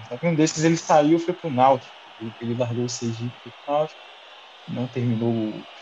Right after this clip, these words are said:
estadual. Mas enfim, também, também treinou em dois mil e dezessete, quando pegou aquela bucha que foi o Sergipe. É, depois da queda do Betinho, veio o Marcelo Vilar, Marcelo Vilar não deu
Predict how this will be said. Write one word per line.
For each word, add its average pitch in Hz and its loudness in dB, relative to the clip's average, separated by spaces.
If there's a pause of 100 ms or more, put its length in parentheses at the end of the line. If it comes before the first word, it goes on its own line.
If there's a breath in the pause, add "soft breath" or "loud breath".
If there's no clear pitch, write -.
estadual. 127 -4 (920)
Mas 151 -2
enfim, 110 -2
também, 147 2
também 160 2
treinou 151 0
em 143 0
dois 131 0
mil 127 0
e 123 0
dezessete, 127 -2 (1120)
quando 107 0
pegou 110 4
aquela 110 4
bucha 113 -2 (840)
que 113 -12
foi 110 -6
o 110 -2
Sergipe. 107 -8 (1080)
É, 120 2
depois 120 2
da 143 4
queda 160 6
do 156 2
Betinho, 143 2
veio 160 2
o 160 2
Marcelo 143 0
Vilar, 131 2
Marcelo 139 -6
Vilar 127 2
não 127 0
deu 120 0